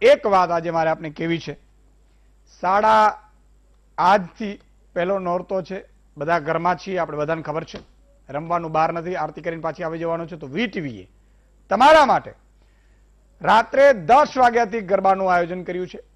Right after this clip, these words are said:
એમાં ડિજિટલ ગરબા તો છે, સાથે સાથે જે ભૂતકાળમાં રમાઈ ચૂક્યા છે એ ગરબાઓ પણ છે. ઐશ્વર્યા મજમુદાર, કીર્તિ દાન ગઢવી, ગીતા રબારી, ઓસમાન મીર, ગગન સાંતલ જેવા કલાકારો ઘણા બધા છે,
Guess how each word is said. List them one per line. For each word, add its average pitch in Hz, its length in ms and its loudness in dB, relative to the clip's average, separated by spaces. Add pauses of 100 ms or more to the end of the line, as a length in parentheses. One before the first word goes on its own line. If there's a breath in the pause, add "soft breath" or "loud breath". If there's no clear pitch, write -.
(280)
એમાં 165 380 0 (1040)
ડિજિટલ 151 360 -6
ગરબા 185 320 0
તો 190 140 -8
છે, 185 280 -6
સાથે 165 360 -8
સાથે 170 300 -8 (300)
જે 156 160 -8
ભૂતકાળમાં 165 800 -6
રમાઈ 180 200 -4
ચૂક્યા 180 260 -8
છે 202 100 -12
એ 175 140 -12
ગરબાઓ 180 400 0
પણ 190 200 -8
છે. - 140 -16 (520)
ઐશ્વર્યા 160 340 -4
મજમુદાર, 156 480 -4
કીર્તિ 151 640 -12 (540)
દાન 143 220 -6
ગઢવી, 147 460 -4 (640)
ગીતા 147 220 -2
રબારી, 147 520 -2 (720)
ઓસમાન 143 500 -6
મીર, 143 300 -6
ગગન 139 280 -8
સાંતલ 151 380 -10
જેવા 165 220 -8
કલાકારો 160 440 -2
ઘણા 170 160 -2
બધા 147 220 -4
છે, - 100 -18